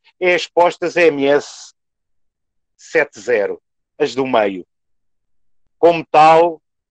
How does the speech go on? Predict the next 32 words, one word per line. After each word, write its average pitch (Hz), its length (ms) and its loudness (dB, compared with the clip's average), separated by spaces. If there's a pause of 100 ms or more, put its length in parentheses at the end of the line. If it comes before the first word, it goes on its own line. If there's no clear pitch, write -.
este 185 520 0
é 170 60 2
o 165 120 4
aspecto 160 840 -4 (200)
do 143 120 -6
flor 165 300 0
de - 80 -12
cunho 156 560 -4
M 151 300 0
S 151 440 -4 (300)
setenta. 117 680 -6
Para 160 140 0
aqueles 214 380 0
que - 100 -12
ainda 165 320 -2
não 151 180 -2
almoçaram, 113 720 -6 (480)
eu 151 160 2
desejo 135 680 0 (400)
um 123 180 -14
bom 160 200 2
almoço. 135 440 -2
Eu 131 60 -12
também 143 280 -2
ainda 131 180 -2
não 143 160 -2
almocei. 113 600 -6 (680)
E 165 240 -2
aqui 170 220 0
à 165 140 4
frente 160 400 0 (340)
estão, 156 760 -4